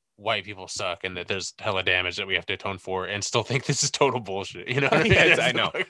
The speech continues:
Speaker 1: yeah, dude, it's
Speaker 2: Exactly.
Speaker 1: yeah,
Speaker 2: And,
Speaker 1: it's
Speaker 2: uh,
Speaker 1: like
Speaker 2: and what I find funny
Speaker 1: Yeah.
Speaker 2: is, like, uh,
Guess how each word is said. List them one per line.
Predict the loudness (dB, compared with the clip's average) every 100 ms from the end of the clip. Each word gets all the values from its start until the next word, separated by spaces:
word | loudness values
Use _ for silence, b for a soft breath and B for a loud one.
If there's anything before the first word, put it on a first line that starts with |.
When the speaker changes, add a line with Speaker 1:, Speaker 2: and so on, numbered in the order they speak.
| 2
Speaker 1:
yeah, | 4 4
dude, | 4
it's |
Speaker 2:
Exactly. | 4 6 4 0 -4
Speaker 1:
yeah, | -4 -6 -10 -10 -8 4
Speaker 2:
And, | 6 6 6
Speaker 1:
it's | 4
Speaker 2:
uh, | 2
Speaker 1:
like | 2 2 0
Speaker 2:
and | 2
what | 6
I |
find | 6 6 4
funny | 2 2 2
Speaker 1:
Yeah. |
Speaker 2:
is, | 0
like, | 2 0 0 0
uh, | 2 2 0 -6